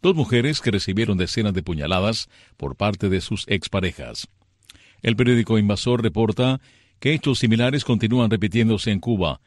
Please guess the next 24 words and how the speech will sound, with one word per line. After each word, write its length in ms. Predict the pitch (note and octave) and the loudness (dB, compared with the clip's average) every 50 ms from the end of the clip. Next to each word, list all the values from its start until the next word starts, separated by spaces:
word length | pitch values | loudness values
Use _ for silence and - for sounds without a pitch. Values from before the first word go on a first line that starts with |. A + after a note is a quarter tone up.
| _ _ _ _ _ - | _ _ _ _ _ -14
y 80 | - | -12
decenas 380 | - C2 - - B2+ A2+ G#2+ F#2 | -12 -10 -6 -2 0 0 0 0
de 80 | G2+ | 0
mujeres 360 | F2+ - - B2+ A#2+ A#2 G#2 - | -2 -2 -2 0 0 0 0 0
son 200 | A2+ G2 E2 F2 | 0 -2 0 0
víctimas 460 | E2 - - - G#2+ F2 D#2+ C#2+ - | -2 -2 0 0 0 0 0 -2 -2
de 80 | A#2 | -2
este 200 | A#2+ - - A2+ | -2 -2 -2 -4
flagelo 520 | F2+ - G#2+ F#2+ - A2 G#2 F#2+ G2 F#2 E2+ | -2 -2 -2 -2 -2 -2 0 0 0 -2 -2
diariamente. 880 | E2 F2+ F#2 F#2 F#2 F#2 F#2 F#2+ F#2 F2+ F#2 F2+ E2+ - F#2 E2+ D#2+ - _ _ _ _ _ _ _ _ _ _ _ _ _ _ _ _ - | -2 0 0 0 0 0 0 0 0 0 0 -2 -2 -2 -4 -4 -4 -8 _ _ _ _ _ _ _ _ _ _ _ _ _ _ _ _ -6
El 100 | D#3 D3+ | -4 -2
reporte 360 | C3+ G2+ A#2 A#2 G#2 G2 A#2 | 0 2 2 2 2 2 2
reconoce 440 | G#2 G2 - G2 A2 G#2 - - G#2+ | 0 0 2 0 0 0 0 0 0
además 500 | F2+ E2+ F2+ G2+ A#2 B2+ B2 - - - _ _ _ _ _ _ - | 0 0 0 0 0 0 -2 -6 -8 -12 _ _ _ _ _ _ -4
varias 320 | - G#2 A#2 A#2+ A#2 G#2 F#2+ | 0 0 2 2 2 2 2
de 100 | G#2+ G2+ | 2 0
las 160 | G2+ F#2 - | 0 0 0
principales 540 | - G#2+ G2 - A2 F2+ A#2 A#2 G#2+ G#2 F#2 | 0 -2 0 0 -2 -2 0 0 0 0 0
denuncias 420 | G2+ F#2 A2+ A#2+ G#2+ - C3+ B2 | 2 2 2 2 2 0 0 0
de 80 | A#2 A2 | 0 0
la 80 | G#2 | 0
sociedad 480 | - - - G#2 - - G2+ G#2 G#2+ G#2 | -2 -2 -4 -4 -2 -2 0 0 0 0
civil 320 | - - G2 G2+ G2 F#2 | 0 -2 -2 0 -2 -2
cubana 520 | - G2+ F#2+ G2 G#2 G2 G2 A2 A#2+ A#2 | 0 0 0 2 2 2 2 2 0 -2